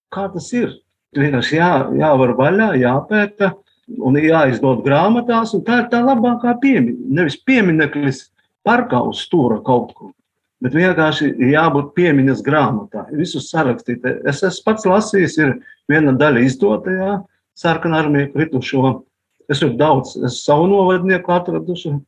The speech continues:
Kalupas pagastā. Es ar, ar gandarījumu tādas grāmatas skatos, jo tā ir, ir piemiņa, ir traģēdija un viss kārtībā. Es par tādu iemūžināšanu, man nāk prātā vēl tāda atziņa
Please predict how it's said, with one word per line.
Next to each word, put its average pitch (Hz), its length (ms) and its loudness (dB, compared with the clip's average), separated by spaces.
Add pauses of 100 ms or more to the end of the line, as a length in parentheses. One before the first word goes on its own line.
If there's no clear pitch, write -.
(200)
Kalupas 156 440 0
pagastā. 143 580 -2 (360)
Es 147 320 0
ar, 139 180 2 (100)
ar 131 120 -2
gandarījumu 156 800 2
tādas 113 280 -6
grāmatas 135 600 -2
skatos, 180 640 -2 (380)
jo 135 160 2
tā 202 200 0
ir, 180 120 0 (260)
ir - 180 -6
piemiņa, 180 540 0
ir - 160 -4
traģēdija 196 720 2
un 214 100 2
viss 226 160 -4
kārtībā. 202 440 0 (160)
Es 165 200 -2
par 139 280 -2
tādu 170 520 2
iemūžināšanu, 117 1400 -2 (220)
man 190 280 0
nāk 170 180 0
prātā 165 400 0
vēl 180 220 2
tāda 147 300 2 (420)
atziņa 143 600 0